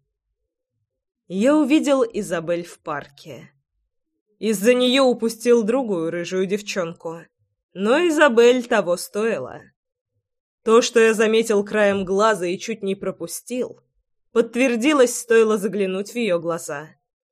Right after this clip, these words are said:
А вот наличие жениха смешало только начавшие выстраиваться планы на девчонку.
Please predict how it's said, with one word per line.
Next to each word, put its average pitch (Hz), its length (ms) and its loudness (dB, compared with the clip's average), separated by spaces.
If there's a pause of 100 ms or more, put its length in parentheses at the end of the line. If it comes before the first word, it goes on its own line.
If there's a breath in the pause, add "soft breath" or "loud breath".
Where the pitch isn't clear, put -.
(840)
А 208 140 -2
вот 240 220 2
наличие 240 760 2
жениха 220 760 -2
смешало 247 760 -4
только 185 400 -6
начавшие 233 640 -2
выстраиваться 190 800 -6
планы 185 440 -6
на 185 120 -6
девчонку. 175 720 -10